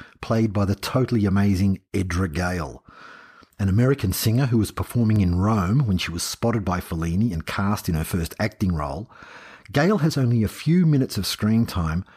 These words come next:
but makes such an impression you'll never forget her. And this was just about it for Edra Gale. She had tiny roles in Gidget Goes to Rome,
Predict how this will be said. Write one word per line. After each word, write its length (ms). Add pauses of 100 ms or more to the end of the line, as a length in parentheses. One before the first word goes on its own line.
(100)
but 160
makes 340
such 380
an 40
impression 720
you'll 200
never 420
forget 360
her. 280 (560)
And 100
this 120
was 120
just 200
about 260
it 100
for 120
Edra 280
Gale. 460 (340)
She 140
had 160
tiny 360
roles 400
in 160
Gidget 400
Goes 260
to 120
Rome, 600